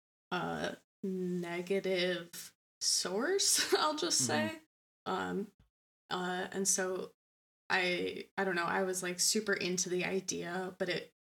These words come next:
Speaker 1: I was going about it in just, like, a, a harmful way,
Speaker 2: Mm-hmm.
Speaker 1: I guess.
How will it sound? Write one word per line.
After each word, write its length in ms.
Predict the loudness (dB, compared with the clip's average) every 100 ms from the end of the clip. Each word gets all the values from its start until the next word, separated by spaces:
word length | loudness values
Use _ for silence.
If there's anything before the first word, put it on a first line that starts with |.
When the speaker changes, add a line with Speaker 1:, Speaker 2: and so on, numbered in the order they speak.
| _ _ -20 _
Speaker 1:
I 160 | 2 4
was 220 | 2 2
going 260 | 2 2 0
about 360 | -2 -4 -4
it 180 | -4 -2
in 200 | -2 -2
just, 260 | -2 0 0
like, 140 | -2
a, 380 | -2 0 -2 -4 -12 _ _ _ _ _ -6
a 60 |
harmful 600 | -4 0 -2 -4 -4 -2
way, 300 | 0 2 2 2
Speaker 2:
Mm-hmm. 80 |
Speaker 1:
I 60 | 0
guess. 600 | 2 0 2 4 4 2